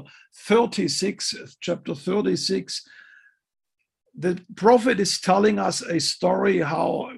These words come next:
he receives, the prophet Jeremiah receives a message, a prophetic word for the king of Israel.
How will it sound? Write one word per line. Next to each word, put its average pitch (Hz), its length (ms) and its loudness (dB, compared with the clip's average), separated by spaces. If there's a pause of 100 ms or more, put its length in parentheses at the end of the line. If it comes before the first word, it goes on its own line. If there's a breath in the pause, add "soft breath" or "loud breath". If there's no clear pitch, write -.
he 147 140 2
receives, 202 880 4
the 151 100 -8
prophet 180 680 0
Jeremiah 175 760 2
receives 170 580 -2
a 165 100 -8
message, 165 640 0
a 151 120 -2
prophetic 175 680 -4
word 160 320 0 (380 soft breath)
for 147 180 -6
the 139 100 -2
king 170 500 -2
of - 220 -6
Israel. 131 720 -6